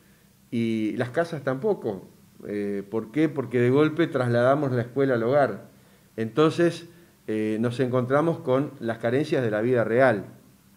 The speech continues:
Entonces, esto hace que, eh, acciones como esta, eh,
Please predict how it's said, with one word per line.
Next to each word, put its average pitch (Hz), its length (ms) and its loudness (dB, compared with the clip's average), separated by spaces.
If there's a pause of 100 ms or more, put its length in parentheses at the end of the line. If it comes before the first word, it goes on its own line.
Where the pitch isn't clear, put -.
(140)
Entonces, 117 420 -4 (440)
esto 135 340 4
hace 156 360 2
que, 147 440 -2
eh, 107 240 -4
acciones 143 520 -2
como 160 300 0
esta, 156 500 -2 (580)
eh, 110 320 -2